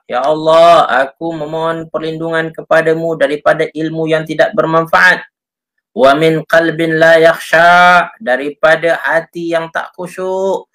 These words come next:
"Wa min nafsin la tashba," daripada nafsu yang tak pernah puas. "Wa min da'watin la yustajabu laha," dan daripada doa yang tak diijabah oleh Allah Subhanahu Wa Taala. Rasulullah minta perlindungan sebab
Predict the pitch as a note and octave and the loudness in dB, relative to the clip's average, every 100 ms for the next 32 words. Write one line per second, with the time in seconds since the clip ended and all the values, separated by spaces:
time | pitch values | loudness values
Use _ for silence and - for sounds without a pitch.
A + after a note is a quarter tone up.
0 | _ _ G#2+ C3 D3+ D3+ F3 F3+ - D#3+ | _ _ -6 -4 -4 -2 -2 -2 -4 -2
1 | D3 D#3 E3 E3+ E3 D#3+ E3 F#3 G3 G3 | 2 2 2 0 -2 0 4 6 6 4
2 | E3+ B2 C3+ C3+ D3 D3+ E3 E3 E3+ - | 2 0 -4 -2 -2 0 0 -2 -4 -6
3 | E3+ D#3+ E3 D#3+ E3 - - F3 F3 - | -8 -4 -4 -4 -8 -8 -10 -8 -8 -4
4 | G3+ A3 A3 F3+ C3 - _ _ - C#3 | 2 4 4 4 0 -6 _ _ -4 -4
5 | D3 C#3 C#3 D#3 C#3 D3 C#3 C#3+ C3+ C#3 | -4 -4 0 0 2 -2 -2 -6 -2 2
6 | C3+ C3+ B2+ B2+ B2+ C3 B2 C3 B2+ B2 | 2 0 -4 -6 -2 -2 -2 -4 -4 -2
7 | B2 B2+ A#2+ A#2+ A#2+ A#2+ A#2+ A#2+ A#2+ A#2+ | 0 0 -2 -4 -6 -4 -6 -6 -6 -4
8 | B2 A2+ C#3 - C#3+ C#3 A#2+ B2 B2 - | -6 -6 -6 -4 -4 -2 -4 -6 -8 -4
9 | F3 F#3 - A#3+ C3 - A#3 - - C#3+ | 0 0 -2 -8 -12 -10 -12 -6 -2 0
10 | D3 - G#2 G#2 F#2+ F2+ - - - - | -2 -2 -6 -6 -6 -6 -10 -12 -14 -14
11 | - - - - _ _ _ - F2 G#2 | -16 -20 -20 -20 _ _ _ -10 -8 -6
12 | A#2 A2+ G#2+ A2 A2 A2 - - G#2 G2+ | -2 -2 -2 -6 -6 -6 -6 -10 -6 -6
13 | F#2+ F2 - B2 E3 | -8 -12 -10 0 0